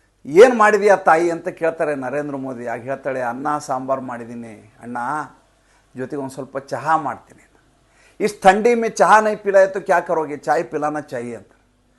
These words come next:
ಚಹಾ ಮಾಡಿಕೊಡ್ತಾರೆ ಮಾಂಜಿ. ಮೀರಾ ಮಾಂಜಿ ಚಹಾ ಮಾಡಿಕೊಟ್ಟು ಹೇಳ್ತಾಳೆ, "ಸ್ವಲ್ಪ ಸಕ್ಕರೆ ಜಾಸ್ತಿ ಹಾಕಿದ್ದೀನಿ" ಅಂತ.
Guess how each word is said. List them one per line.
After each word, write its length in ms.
ಚಹಾ 280
ಮಾಡಿಕೊಡ್ತಾರೆ 920
ಮಾಂಜಿ. 560
ಮೀರಾ 240
ಮಾಂಜಿ 320
ಚಹಾ 280
ಮಾಡಿಕೊಟ್ಟು 480
ಹೇಳ್ತಾಳೆ, 220
"ಸ್ವಲ್ಪ 400
ಸಕ್ಕರೆ 520
ಜಾಸ್ತಿ 360
ಹಾಕಿದ್ದೀನಿ" 440
ಅಂತ. 200